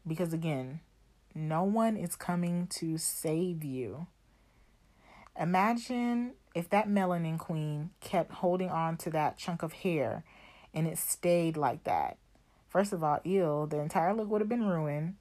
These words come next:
but she didn't hold on to it. She let it go. She didn't wait for someone to tell her what to do. And guess what? Her curls bounced back. Okay? Um,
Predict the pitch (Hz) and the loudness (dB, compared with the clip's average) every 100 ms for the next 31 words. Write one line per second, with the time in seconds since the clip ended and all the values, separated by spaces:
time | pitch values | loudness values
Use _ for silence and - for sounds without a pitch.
0 | _ - - - _ - 160 156 151 - | _ -20 -20 -20 _ 0 6 6 6 0
1 | _ - - 185 185 190 165 156 143 139 | _ -14 -6 -2 0 0 0 -2 -2 -6
2 | - 151 - - - 185 175 165 151 139 | -6 -8 -10 -16 -6 -2 2 2 0 -2
3 | 135 117 - - _ _ - - - 165 | 0 -2 -6 -16 _ _ -20 -8 -2 0
4 | 190 196 196 196 185 190 180 175 175 190 | 2 2 2 0 -2 -2 0 -2 -2 0
5 | 175 180 165 - 175 160 147 139 139 - | 0 0 0 -2 -4 -4 -2 -2 -4 -10
6 | _ _ _ _ 156 160 156 - - 131 | _ _ _ _ -4 0 0 -2 -2 -4
7 | - - - - 156 - 160 143 147 - | -4 -18 -20 -10 -8 0 4 4 0 -6
8 | 156 147 147 143 - - - _ - 139 | 0 0 0 -2 -8 -12 -18 _ -12 -2
9 | 139 104 - - - - _ _ - 151 | 2 2 -2 -12 -20 -20 _ _ -6 -2
10 | 190 185 202 - _ - - - - - | 2 2 0 -8 _ -20 -20 -20 -20 -4
11 | - 160 156 151 151 156 170 | 4 6 6 4 0 -2 -8